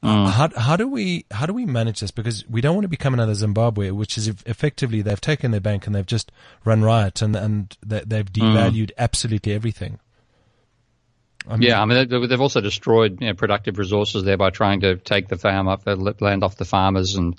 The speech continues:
Speaker 1: Yeah.
Speaker 2: and or, so it, it's, it's horrific behaviour overall. So you do have that danger of,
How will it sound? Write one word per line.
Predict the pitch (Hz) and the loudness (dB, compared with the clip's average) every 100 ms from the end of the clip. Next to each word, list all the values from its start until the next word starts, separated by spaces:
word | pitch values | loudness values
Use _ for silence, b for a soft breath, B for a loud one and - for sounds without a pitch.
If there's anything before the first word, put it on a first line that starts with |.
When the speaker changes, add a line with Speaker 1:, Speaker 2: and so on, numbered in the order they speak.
| - | -2
Speaker 1:
Yeah. | 113 107 92 85 | 0 2 0 0
Speaker 2:
and | 101 95 98 92 - _ | 2 4 2 0 -4 _
or, | 107 98 104 | 2 4 2
so | 101 107 | 0 0
it, | 98 101 | 0 -4
it's, | 104 92 110 - | -6 -6 -8 -2
it's | 104 90 | -2 0
horrific | 107 117 123 | 0 2 2
behaviour | - 95 98 98 95 | 0 2 2 2 2
overall. | 95 98 98 98 90 | 2 2 4 2 2
So | 110 | 2
you | 101 104 | 2 2
do | 131 123 | 4 2
have | 113 | 0
that | 98 92 | -2 -2
danger | 98 98 95 | -2 -2 -6
of, | 85 | -8